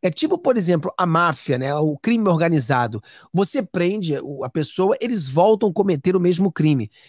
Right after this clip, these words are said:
Então, a quadrilha que tá no poder, a tendência é eles voltarem a fazer a mesma coisa. E a gente vai acabar tendo uma Lava Jato dois, Lava La-, Jato dois.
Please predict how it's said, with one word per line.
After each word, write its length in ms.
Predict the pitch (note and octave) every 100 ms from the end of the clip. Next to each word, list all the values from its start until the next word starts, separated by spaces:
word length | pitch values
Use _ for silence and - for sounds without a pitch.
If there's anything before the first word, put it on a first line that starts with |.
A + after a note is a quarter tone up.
| - -
Então, 280 | G3 D#4+
a 100 | D#4
quadrilha 640 | - B3+ G3 D3 A#3+ D4 F#3+
que 100 | F3+
tá 160 | F#3
no 100 | F3+
poder, 460 | C#3+ C3+ D3+ G3+ - _ _
a 80 | A3
tendência 760 | A3 B3+ F#3+ A3 C#4 A3 - - -
é 100 | G3
eles 240 | G#3+ F#3+
voltarem 460 | G#3+ F3+ - F3+ F#3+
a 40 |
fazer 300 | G3 E3+ G3
a 40 |
mesma 340 | F#3+ F#3 G3+ F#3+
coisa. 400 | E3+ E3+ A#2 A2 _ _
E 140 | F3 F#3+
a 20 |
gente 240 | E3+ F3
vai 80 | F#3
acabar 320 | F#3 E3 E3+
tendo 200 | F#3 F#3+
uma 100 | F#3
Lava 280 | E3 E3 E3
Jato 320 | C#3+ E3 F#3
dois, 320 | E3+ C3 B2 A#2+
Lava 200 | D3+ D#3
La-, 220 | D#3 -
Jato 240 | C#3 D#3
dois. 340 | D3 A2+ G#2